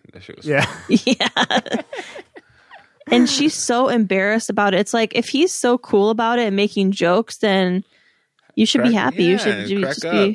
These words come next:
Speaker 1: crack up. Be mi-, just, like,
Speaker 3: A
Speaker 1: say
Speaker 3: criticism I have heard, though, is, like, it's a show about women that's written, like, by gay dudes.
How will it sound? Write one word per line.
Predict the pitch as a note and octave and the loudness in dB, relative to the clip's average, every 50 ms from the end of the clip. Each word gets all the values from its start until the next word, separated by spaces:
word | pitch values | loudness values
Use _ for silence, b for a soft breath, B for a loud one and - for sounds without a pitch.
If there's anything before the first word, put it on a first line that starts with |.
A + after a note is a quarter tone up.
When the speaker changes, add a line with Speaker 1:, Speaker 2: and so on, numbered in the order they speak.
| - - | -4 -10
Speaker 1:
crack | - - A2+ A2+ B2 - - | -12 -10 -8 -8 -8 -10 -12
up. | - - B2+ G#2+ - - - - - - _ _ _ _ - F2+ | -10 -8 -8 -8 -8 -10 -16 -20 -20 -20 _ _ _ _ -20 -20
Be | G2 G#2 F#2 | -18 -16 -14
mi-, | G2+ G#2 F#2 - - - | -12 -12 -14 -14 -16 -18
just, | G2+ G#2 - - | -18 -16 -14 -4
like, | F#2 C3+ | -2 -2
Speaker 3:
A | G#3+ | -2
Speaker 1:
say | - - | 2 2
Speaker 3:
criticism | C#4 B3+ C#4+ C#4 - D4 C4+ C#4 B3+ A#3 | 2 2 2 2 0 0 0 2 2 2
I | G#3 F#3+ G3 | 2 2 2
have | G#3 G#3 F#3 F#3+ G3 G3+ G#3 | 0 0 0 0 0 -2 -2
heard, | - - G#3 G3+ G3+ F#3+ F#3+ | -2 -2 0 0 0 0 0
though, | F3 F3 E3+ E3 | 2 2 2 2
is, | E3 F#3+ - | 2 0 0
like, | F3 E3+ E3+ E3+ - - - _ _ _ | -2 -2 -2 -4 -6 -12 -20 _ _ _
it's | - G#3 - | -2 0 2
a | G#3 | 2
show | G3 - - G#3+ G#3 | 2 2 2 2 2
about | G3+ F#3 F#3 F#3+ F#3 E3 - E3 | 2 2 0 0 0 0 0 0
women | E3+ F3 F3+ F#3+ G#3 A3 A3+ A#3 B3 A3+ | 0 0 2 2 2 2 2 0 0 0
that's | - F3+ F#3 - - - | 0 -2 -2 -2 -2 0
written, | G3 F#3+ D#3 F#3+ F#3+ F3 F3 E3+ | 0 2 2 2 2 2 2 2
like, | F3+ E3 E3 - - - | 0 0 0 -2 -4 -2
by | E3+ D#3+ E3 E3 | 0 0 0 0
gay | E3 F3+ - C3 C3+ C3+ | -2 -2 -2 0 0 0
dudes. | G#2+ A#2+ G#2 G2 G2 - - - - - - | 0 0 0 0 0 -2 -6 -10 -10 -10 -12